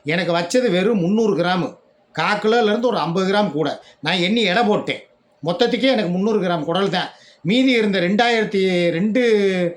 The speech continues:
கிலோவும் எழுநூறு கிராம் எடையும் உள்ள குடல்களை இந்த மூணு பேரும் குடல்ல இறக்கியிருக்காங்க,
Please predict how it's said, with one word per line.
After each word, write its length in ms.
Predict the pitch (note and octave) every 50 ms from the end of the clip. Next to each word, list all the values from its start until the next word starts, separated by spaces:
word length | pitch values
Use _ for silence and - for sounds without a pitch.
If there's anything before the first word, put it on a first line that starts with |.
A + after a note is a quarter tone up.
| - - _ _ _ _ _ _ -
கிலோவும் 460 | D#3+ G3 G#3+ A3+ A3 G#3+ A3+ B3+ A#3+ F3+ F3+
எழுநூறு 360 | G3 A3 A#3 A3 A3 G#3+ G3 D#3+
கிராம் 260 | F3+ F3+ F3 F3 E3 E3 E3
எடையும் 280 | F3 F#3+ A3 A3+ A3 G3
உள்ள 120 | F3 E3 D#3+ D#3 -
குடல்களை 420 | E3+ F3+ G3+ G#3 F3+ F3+ F3+ G3+ A#3+ B3 B3+ - - - - - -
இந்த 100 | D#3+ E3+ F3+ E3+
மூணு 180 | F3+ A3 A#3+ A#3 G#3
பேரும் 220 | G#3 A3 B3+ B3+ -
குடல்ல 260 | G#3 G#3+ G#3+ G#3+ F#3+ F3+ E3
இறக்கியிருக்காங்க, 500 | E3+ F3 - F3 D3 B2 C#3 C3 A2